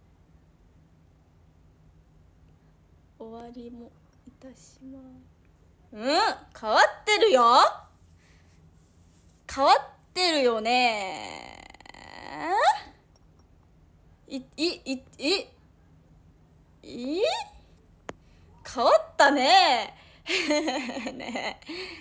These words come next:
変わったよね。どこから変わったんだい？十三位、十二位かな、多分。かな？十三位、サルッチさん、ありがとうございます。十二位、竹友さん、ありがとうございます。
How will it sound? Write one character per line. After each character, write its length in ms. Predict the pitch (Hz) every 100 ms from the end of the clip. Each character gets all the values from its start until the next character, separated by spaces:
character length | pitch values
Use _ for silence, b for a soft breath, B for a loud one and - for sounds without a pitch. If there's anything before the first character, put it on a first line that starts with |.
| B B _ -
変 120 | 277
わ 100 | 302
っ 180 | 523 -
た 140 | 262 254
よ 160 | 208
ね。 580 | 202 214 208 190 - - - - 247
ど 160 | 294
こ 160 | 381 359
か 100 | 220
ら 160 | 185 -
変 120 | -
わ 80 | -
っ 20 | - -
た 140 | - 190
ん 120 | 190
だ 180 | 190 190
い？ 200 | 269 - - - - _ -
十 300 | 240 370 381
三 400 | 403 381 330 226
位、 40 |
十 200 | 208 269
二 200 | 285 294
位 40 | 233
か 120 | 127
な、 100 | 170
多 140 | 190
分。 160 | 131 - - - _ _ _ _ - -
か 120 | -
な？ 220 | 214 330 - - _ _ - b b - - _ -
十 200 | - 294
三 200 | 339 370
位、 40 | 339
サ 100 | 311
ル 100 | 403
ッ 60 | -
チ 340 | 359 254 -
さ 160 | - 285
ん、 40 |
あ 60 | 262
り 60 |
が 100 | 269
と 100 | 269
う 20 |
ご 80 | 247
ざ 120 | 240
い 60 | 262
ま 240 | 294 339
す。 160 | 415 - - - _ - - B B B B B B _ _ -
十 140 | 269 349
二 200 | 403 403
位、 40 |
竹 180 | 330 330
友 180 | 359 415
さ 60 |
ん、 40 | 392
あ 20 |
り 60 | 349
が 100 | 330
と 120 | 285
う 60 |
ご 60 | 240
ざ 180 | 240 247
い 60 |
ま 340 | 262 311 339 359
す。 240 | - -